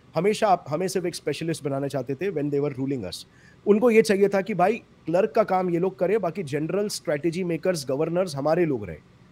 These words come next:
ठीक है, जो दिमाग का काम करे और इनको क्लर्क्स बनाए। तो हमें आ गया कि भाई आप ये एक डिग्री करो और स्पेशलाइजेशन हमें सिखाया गया,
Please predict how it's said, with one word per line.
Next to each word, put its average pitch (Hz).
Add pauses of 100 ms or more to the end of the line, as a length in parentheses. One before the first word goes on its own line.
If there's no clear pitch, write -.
(100)
ठीक 127
है, 190
जो 160
दिमाग 160
का 180
काम 127
करे 123 (280)
और 165
इनको 185
क्लर्क्स 214
बनाए। 110 (360)
तो 208
हमें 190
आ 214
गया 226
कि 233
भाई 226
आप 170
ये 170
एक 185
डिग्री 165
करो 180
और 185
स्पेशलाइजेशन 226
हमें 185
सिखाया 113
गया, 80